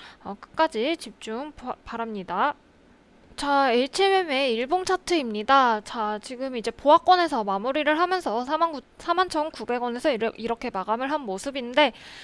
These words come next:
자, 제가 기술적으로 말씀드렸죠. 지금 에이치엠엠은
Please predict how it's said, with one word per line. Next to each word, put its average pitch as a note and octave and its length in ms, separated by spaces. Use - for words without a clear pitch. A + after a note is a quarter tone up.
자, C4+ 260
제가 B3 340
기술적으로 C#4 800
말씀드렸죠. A#3 800
지금 A#3+ 480
에이치엠엠은 C4 880